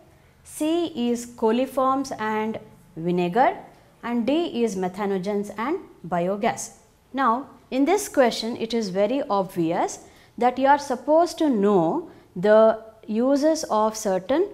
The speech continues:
microbes. This you have studied in the chapter Microbes and Human Welfare,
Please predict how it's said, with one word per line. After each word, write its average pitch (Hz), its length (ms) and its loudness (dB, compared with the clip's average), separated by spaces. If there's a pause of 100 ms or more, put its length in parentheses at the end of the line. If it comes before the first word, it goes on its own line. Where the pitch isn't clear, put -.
(140)
microbes. 208 720 -2 (500)
This 339 220 0
you 320 80 0
have 294 140 0
studied 254 480 -2
in 240 400 -4
the 226 400 0
chapter 220 440 -4
Microbes 208 600 -6 (100)
and 196 180 -4
Human 190 480 -6 (300)
Welfare, 180 560 -4